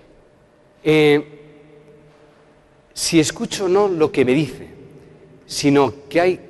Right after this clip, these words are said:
lo que hay detrás de lo que me dice, ¿no? ¿Y qué hay detrás de lo que me dice?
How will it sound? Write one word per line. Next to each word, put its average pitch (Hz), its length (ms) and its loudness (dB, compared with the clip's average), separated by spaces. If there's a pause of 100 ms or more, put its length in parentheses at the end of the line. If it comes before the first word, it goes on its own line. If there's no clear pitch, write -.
(220)
lo 127 120 -2
que 151 80 -2
hay 175 100 2
detrás 160 560 -4
de 131 80 -2
lo 117 60 2
que 120 80 -4
me 110 100 0
dice, 110 300 -4
¿no? 202 240 -14 (340)
¿Y 160 120 -6
qué 226 160 -2
hay 196 100 2
detrás 123 360 0
de 113 60 -2
lo 107 60 0
que 110 80 0
me 101 100 -2
dice? - 320 -10